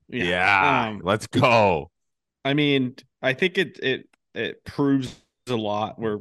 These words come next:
Speaker 1: Atkins's head's at. I mean, he pr-, got the best arm on the market, uh, for reliever. So, I mean, I'm expecting another big chip
Speaker 2: I'm trying to think. I, I'm trying to
Speaker 1: about to fall.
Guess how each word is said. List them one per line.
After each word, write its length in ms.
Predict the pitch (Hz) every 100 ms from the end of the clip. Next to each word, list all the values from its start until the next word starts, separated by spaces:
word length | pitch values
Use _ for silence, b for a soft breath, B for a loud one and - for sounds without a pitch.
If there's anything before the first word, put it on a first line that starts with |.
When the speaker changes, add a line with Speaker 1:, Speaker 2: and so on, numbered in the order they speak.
| -
Speaker 1:
Atkins's 640 | 123 110 - 117 104 107 -
head's 300 | 104 101 98
at. 280 | 95 95 -
I 60 | 104
mean, 160 | 104
he 120 | 110
pr-, 140 | 101 - -
got 200 | 123 107
the 60 | 107
best 320 | 110 101 -
arm 280 | 107 104 101
on 80 | 98
the 80 |
market, 560 | 95 98 104 95 87 - _ b b b b _ _
uh, 360 | 113 113 82 82 - _ _ _ _
for 80 | 120
reliever. 540 | 107 107 113 113 104
So, 440 | 107 127 110 101 95
I 160 | - 113
mean, 360 | 117 110 101 104 -
I'm 180 | - 113
expecting 720 | 127 - 135 117 - 117 104 117 _ _ _
another 400 | - 110 104 107
big 280 | 104 104 95
chip 340 | - 107 98 - _ _ _ _ _ _ _ _
Speaker 2:
I'm 140 | 143 175
trying 200 | 240 226
to 60 |
think. 340 | 196 196 165 -
I, 140 | 143 - - -
I'm 80 | 127
trying 320 | 185 180 156
to 80 | 117
Speaker 1:
about 280 | 104 107 104
to 80 |
fall. 400 | 113 - 98 76